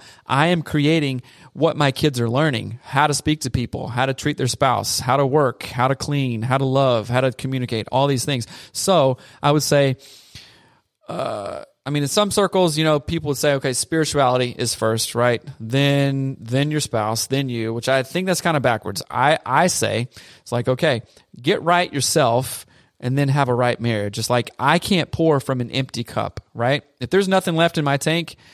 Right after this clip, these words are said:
how the hell am I gonna, like, show up for my wife or my kids, right? First, it has to be me. Now, guys, do not misconstrue that and go,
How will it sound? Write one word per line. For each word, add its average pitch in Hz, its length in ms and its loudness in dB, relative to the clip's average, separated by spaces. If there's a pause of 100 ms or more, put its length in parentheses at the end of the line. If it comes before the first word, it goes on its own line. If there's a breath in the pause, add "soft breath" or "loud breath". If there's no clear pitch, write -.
(160 soft breath)
how 170 180 2
the 175 100 4
hell 160 200 4
am 143 80 2
I 147 100 4
gonna, 143 180 0
like, 123 320 -2
show 139 300 2
up 131 100 2
for 123 100 -6
my 120 140 -2
wife 117 520 0
or 123 120 2
my 113 180 -4
kids, 104 360 -4
right? 123 260 0 (360 soft breath)
First, 165 420 0
it - 80 -4
has 143 220 2
to 143 80 -4
be 127 120 0
me. 120 220 -2
Now, 117 180 0
guys, 117 380 0 (380 loud breath)
do 226 240 4
not 117 440 -2 (320)
misconstrue 165 600 0
that 117 200 2
and 113 100 -6
go, 113 280 2